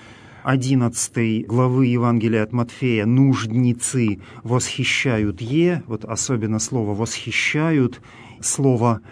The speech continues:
"варяют" из тридцать первого стиха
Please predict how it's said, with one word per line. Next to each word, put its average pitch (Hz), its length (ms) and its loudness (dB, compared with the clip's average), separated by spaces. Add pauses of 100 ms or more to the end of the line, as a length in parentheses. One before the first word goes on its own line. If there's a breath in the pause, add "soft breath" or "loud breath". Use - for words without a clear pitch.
(140 loud breath)
"варяют" 131 960 2 (480 loud breath)
из 117 400 -2 (160)
тридцать 135 400 -2
первого 117 320 2
стиха 113 560 -2